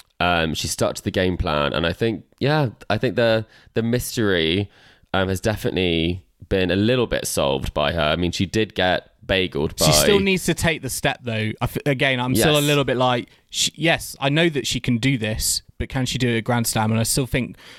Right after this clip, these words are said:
Speaker 2: she, I mean, she's got the perfect, you know, chance and opportunity to answer that, at, you know, at her home slam, you know, coming up in, in a few weeks. But we're still left with that question, I feel.
Speaker 1: Yeah, we are. And I think that would be the question is, you know, coming up to the,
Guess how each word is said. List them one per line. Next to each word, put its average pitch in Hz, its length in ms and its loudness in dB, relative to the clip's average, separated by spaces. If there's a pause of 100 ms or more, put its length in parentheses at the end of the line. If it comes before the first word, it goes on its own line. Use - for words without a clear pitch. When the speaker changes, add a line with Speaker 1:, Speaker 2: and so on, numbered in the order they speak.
(240)
Speaker 2:
she, - 200 -18
I 131 80 0
mean, 135 240 2 (140)
she's 131 180 2
got - 160 0
the 139 80 -6
perfect, - 800 -6
you 127 180 -2
know, 117 60 0
chance 117 580 -2
and 123 80 0
opportunity 120 520 -2
to - 100 -2
answer 127 300 -2
that, 113 240 0
at, 117 260 0
you 117 80 2
know, 113 100 2
at 113 220 -2
her 113 120 2
home 120 280 0
slam, 113 480 0 (400)
you 123 80 0
know, 113 40 0
coming 120 280 0
up 131 160 -2
in, 120 100 -2
in 113 180 -2
a 110 60 0
few 110 240 0
weeks. - 300 -2
But - 260 -4 (180)
we're 131 80 -2
still 170 260 2
left 147 360 -2
with 120 140 -4
that - 160 -4
question, 113 400 -2
I 107 80 0
feel. - 340 -2 (220)
Speaker 1:
Yeah, 139 500 0 (160)
we 123 220 2
are. 107 320 2
And 95 100 2
I 98 60 0
think 120 260 -2
that 110 160 0
would 104 120 0
be 104 80 -2
the 95 100 -2
question 98 440 0
is, 85 320 -2
you 90 120 0
know, 90 160 0
coming 98 320 0
up - 180 -2
to 101 140 -2
the, 82 420 2